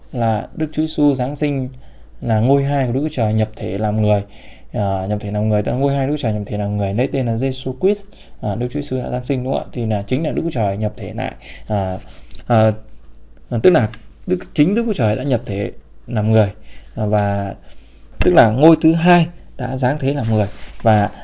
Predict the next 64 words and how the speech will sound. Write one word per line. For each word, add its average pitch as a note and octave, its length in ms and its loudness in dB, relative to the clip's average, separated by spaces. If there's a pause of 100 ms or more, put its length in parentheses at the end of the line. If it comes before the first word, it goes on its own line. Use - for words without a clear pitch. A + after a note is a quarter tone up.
(200)
sau C3+ 120 4
khi C#3 200 4
Chúa B2+ 180 2
Giêsu C#3 320 0
chết F3+ 240 0
đi C3+ 240 2
và A2 360 -2
Ngài G#2 120 -6
sống D3 240 -4
lại C#3 180 -4
thăng C#3 200 -4
thiên C3+ 400 0
về G#2 280 0
bên B2 140 -2
hữu D3+ 340 -2 (300)
Đức D3+ 100 0
Chúa D#3+ 80 0
Trời A2 360 0
là A#2 100 -6
Cha B2+ 340 2
toàn G#2+ 160 0
năng, C3+ 160 2 (320)
và A2+ 100 -2
Ngài G#2 160 0
ngồi G#2 240 0
bên A#2+ 120 -2
hữu D3 120 -6
Đức D#3 60 -4
Chúa C#3 180 -6
Trời G#2 120 -2 (140)
để B2 120 -10
cầu G#2 160 0
thay, B2+ 200 -2 (260)
thì C3 160 4
cái G#2+ 160 0
điều A#2+ 180 2
này A2 220 2 (340)
là G#2 400 0
chúng C3 100 -2
ta C#3 100 -2
sẽ C3+ 140 -6
hiểu G2+ 180 -2
là G2 260 -4
Đức D3 200 -2
Chúa D#3 60 -2
Giêsu D3+ 360 0
cũng F3+ 200 -2
là B2+ 60 0
Đức C#3 120 -2
Chúa E3 60 0
Trời, G#2+ 200 -2 (440)
và G#2 280 0
vì A#2 200 6
chính E3 320 2
là G#2+ 260 2 (100)
ngôi C3+ 180 4
hai C#3 200 2
của G#2+ 60 0
Đức B2 80 0
Chúa D3 60 -4
Trời G#2+ 180 0
nhập G2+ 140 -2
thể G2 160 -4
mà. G#2 100 -2